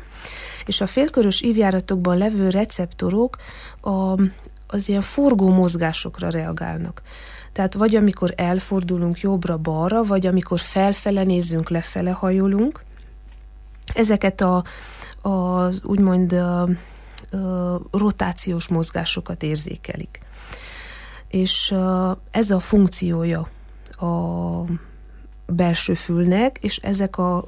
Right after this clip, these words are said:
kis receptorok állandóan adnak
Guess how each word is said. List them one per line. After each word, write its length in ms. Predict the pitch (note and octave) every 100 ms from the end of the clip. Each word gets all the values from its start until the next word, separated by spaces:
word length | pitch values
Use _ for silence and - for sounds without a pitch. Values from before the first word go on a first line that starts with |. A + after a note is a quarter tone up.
| -
kis 300 | - C4 -
receptorok 840 | - A3 A3+ G3 F3+ F#3+ F#3 A3 A3+ - - - -
állandóan 720 | G#3 C#4 A#3+ G3+ G#3 G#3+ G3+
adnak 640 | G3 G3 F#3 F#3 F#3+ -